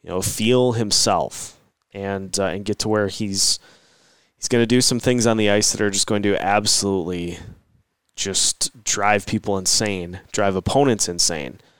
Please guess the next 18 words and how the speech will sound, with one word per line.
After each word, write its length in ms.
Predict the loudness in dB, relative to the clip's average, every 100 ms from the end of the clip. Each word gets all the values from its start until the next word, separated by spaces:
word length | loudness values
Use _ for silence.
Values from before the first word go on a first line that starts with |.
| _ _ _
and, 380 | -2 -2 -2 -2
uh, 100 | -2
continue 520 | -2 -2 -2 -2 -2
to, 480 | -2 -2 -2 -4 -8 _ _ _ _ _
um, 540 | -6 -4 -6 -8 -16 -20 _ _ _ _ _ _ _ -8
continue 460 | -4 0 2 2 4
to 100 | 4
just 380 | 2 2 2 -2 -10 -20 -20 _ _ _
help 380 | -4 0 0 0
the 120 | -4
team 340 | -2 0 0 2
win 160 | 2
these 180 | 2 0
games. 540 | -2 -2 -4 -2 -4 -6
It's 160 | -8
just, 340 | -2 0 0 -4
it's 220 | -6 -2
absolutely, 840 | -2 0 0 0 0 0 0 -2